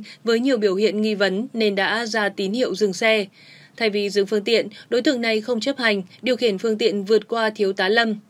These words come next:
Lúc này, đại úy Lê Ngọc Bảo Châu đang làm nhiệm vụ phía sau Thiếu tá Lâm bị đối tượng điều khiển xe mô tô va chạm vào người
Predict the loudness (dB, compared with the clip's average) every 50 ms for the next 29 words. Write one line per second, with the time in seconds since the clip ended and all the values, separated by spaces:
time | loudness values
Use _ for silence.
0 | _ -20 -20 -20 -20 _ -2 -2 0 0 0 0 0 0 0 0 0 0 -2 -2
1 | -2 -2 -2 0 -2 -2 -2 -2 -4 -4 -2 -4 -4 -2 0 0 2 2 2 0
2 | 0 -2 -2 -2 -2 -2 -2 -2 0 2 2 2 2 0 -2 -2 0 0 0 2
3 | 2 0 -2 -4 _ -4 0 0 2 2 2 0 0 2 2 2 2 0 -2 -6
4 | -12 -20 _ -4 -4 -2 0 2 2 2 2 2 0 0 0 -2 -2 -4 0 0
5 | 0 0 2 0 0 0 -2 -2 -2 0 0 0 0 0 0 0 0 0 -2 -2
6 | -2 -2 -4 -4 -2 -2 -2 0 0 2 2 2 2